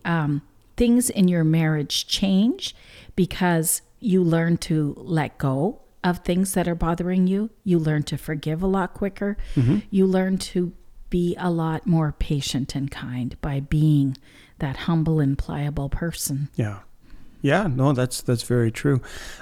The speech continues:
Speaker 2: Um, one of the things that I picked up on in the prayer, now you haven't read any of the prayer yet, but you have here, it says, um, well, first of all, one thing I wanted to say about, uh,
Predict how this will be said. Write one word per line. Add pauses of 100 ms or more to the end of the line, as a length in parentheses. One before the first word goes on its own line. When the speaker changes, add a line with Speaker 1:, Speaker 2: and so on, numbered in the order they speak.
Speaker 2:
Um,
one
of
the
things
that
I (320)
picked
up
on
in
the
prayer,
now
you
haven't
read
any
of
the
prayer
yet, (480)
but
you
have
here,
it
says,
um,
well,
first
of
all,
one
thing
I
wanted
to
say
about, (340)
uh,